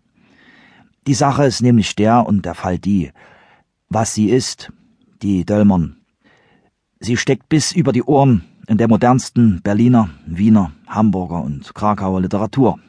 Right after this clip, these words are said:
und hat deswegen wenig Zeit, sich um mich zu kümmern. Das geht ihr und infolgedessen und deswegen auch mir jedes Jahr um dieselbe Zeit so. Nämlich um diese, wenn die Post unter dem Hochdrucke der Geschäftskataloge seufzt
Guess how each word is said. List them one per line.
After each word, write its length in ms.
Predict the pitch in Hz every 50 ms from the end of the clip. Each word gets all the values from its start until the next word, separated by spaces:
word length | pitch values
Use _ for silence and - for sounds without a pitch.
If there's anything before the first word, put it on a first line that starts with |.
| _ -
und 240 | - 80 80 - -
hat 120 | 85 78 -
deswegen 460 | - 87 - - 95 95 87 85 82 76
wenig 320 | 110 - 214 - - -
Zeit, 280 | - 85 80 67 - -
sich 220 | - 62 - -
um 120 | - 78
mich 200 | 82 90 80 -
zu 100 | - -
kümmern. 260 | - - 64 64 - - _ - _ _ _ _ _ _ _ _ _ _ _ _ _ _ _ _ _ _ -
Das 220 | 110 110 - -
geht 260 | - 113 107 - -
ihr 280 | 120 131 139 143 147 -
und 160 | 120 101 -
infolgedessen 760 | 85 82 - - 95 90 82 87 82 104 104 - - 113 107
und 240 | 78 85 82 76 -
deswegen 440 | 82 78 - - 85 90 87 92 85
auch 200 | - 85 85 -
mir 280 | 107 123 139 139 131 127
jedes 440 | 110 101 113 123 113 123 - -
Jahr 240 | - 107 101 107 92
um 100 | 90 101
dieselbe 400 | 90 90 - - 92 87 82 87
Zeit 280 | - - 92 85 78 -
so. 240 | - - - - - _ _ _ _ _ _
Nämlich 440 | 92 107 120 123 127 120 113 98 110
um 160 | 101 98 92
diese, 480 | - 101 107 120 113 120 127 131 120 - _ _ _ _
wenn 160 | - 104 101 90
die 100 | 85 -
Post 540 | - - 127 143 143 - - - - _
unter 180 | - 127 123 113
dem 220 | - 87 85 78
Hochdrucke 560 | 98 131 147 135 - - - - 135 131 - 123
der 140 | - 107
Geschäftskataloge 1000 | - 95 - - 139 156 - _ - - - - 92 85 80 78 80 76 - 78
seufzt 640 | 76 - 82 85 101 104 - - - - - - -